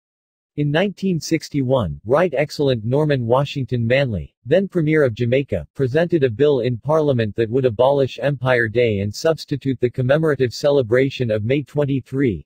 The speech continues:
nineteen thirty-eight, a day of special significance for Jamaica as the local labor movement began on that day. It is also the same day on which national hero, Right Excellent Samuel Sharpe, was hanged for his role in the eighteen thirty-one Christmas Rebellion.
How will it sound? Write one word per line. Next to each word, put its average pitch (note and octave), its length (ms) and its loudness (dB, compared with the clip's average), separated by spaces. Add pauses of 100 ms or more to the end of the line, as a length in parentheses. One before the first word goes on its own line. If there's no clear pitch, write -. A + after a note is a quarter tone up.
nineteen E3 520 0
thirty-eight, A#2+ 580 0 (160)
a C3 60 -2
day D#3 220 2
of C#3+ 100 2
special F3 460 -2
significance C3+ 720 -2
for B2 140 -4
Jamaica B2 520 0
as A#2 160 -2
the A2+ 80 -2
local C#3+ 400 2
labor C3+ 320 2
movement A#2+ 440 -2
began A#2+ 360 0
on G#2 140 -2
that G#2 220 0
day. G2+ 320 0 (720)
It D3 120 -2
is D3 140 2
also F#3+ 340 0
the D3 140 2
same D#3+ 320 -2
day C3 260 2
on A2 180 -2
which C3 240 -2
national B2+ 520 0
hero, A2 480 0
Right D3+ 280 2
Excellent C3+ 460 -2
Samuel D3+ 460 0
Sharpe, A#2+ 480 -2
was B2 160 -2
hanged D#3+ 260 -2
for C3+ 140 0
his B2 180 -2
role A#2 380 2
in A#2 100 -4
the B2 140 0
eighteen D3+ 400 -2
thirty-one C3 560 0
Christmas A2+ 500 -4
Rebellion. G#2+ 540 -2